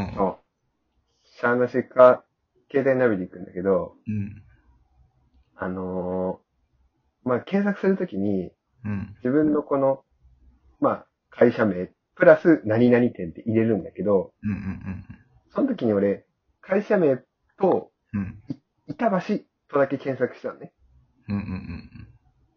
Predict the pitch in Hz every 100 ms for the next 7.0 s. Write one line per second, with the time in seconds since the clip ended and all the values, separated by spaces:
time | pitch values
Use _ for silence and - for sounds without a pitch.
0 | _ _ _ _ 123 - _ 139 208 220
1 | 220 - - 185 117 98 - 117 - -
2 | 208 180 - 180 - 180 - - - -
3 | _ _ _ _ 101 95 - - _ _
4 | - - - _ _ 160 - 131 113 90
5 | - _ _ _ - 196 208 202 123 -
6 | - - - 123 120 117 85 101 - -